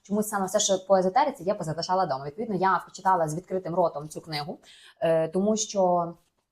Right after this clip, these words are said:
тому що це Лобсан Хрампа позиціонує, він британець і позиціонує себе як, е, людин-, монахом, який жив, е, в минулому в Тибеті, і він може розповісти про всю внутрішню структуру. Ем, багато було відгуків, що це якби, мовляв, а це ще, чекайте, який це рік,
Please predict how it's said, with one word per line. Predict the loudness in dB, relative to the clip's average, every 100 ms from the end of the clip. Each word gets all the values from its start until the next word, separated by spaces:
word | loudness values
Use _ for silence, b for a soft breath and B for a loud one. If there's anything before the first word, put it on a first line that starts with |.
| _ _ _ -20 -14 -4
тому | -2
що | 0 0
це | 4 4
Лобсан | 4 2 0 -4
Хрампа | -2 -2 2 2 4
позиціонує, | 4 2 2 2 2
він | 2
британець | 0 -2 -4 -4
і |
позиціонує | -4 -4 -4 -2 -2
себе | 0 2 2
як, | 0 0
е, | 0 2 0 -2
людин-, | -4 -2 -2
монахом, | -4 -2 -2 -2 -2
який | -2 0 0
жив, | 0 -2
е, | -4 -16 _ _ -2
в | 0
минулому | 2 2 2 0
в | -2
Тибеті, | 0 2 2 0
і | 0
він | 0
може | 0 0
розповісти | -2 -2 -6 -2 -2 0
про | -2
всю | -2 -2
внутрішню | -2 -2 -4
структуру. | -4 -6 -2 -2 -4 B B B -4
Ем, | -2 -2 -6 -10 _ _
багато | 4 6 6
було | 2
відгуків, | 2 2 0
що | -2
це | 2 2
якби, | 2 2 0
мовляв, | 0 2 4 2 0 -6 -4
а |
це | -2 -2
ще, | -4
чекайте, | -4 -6 -6
який | -8
це | -2
рік, | -2 -2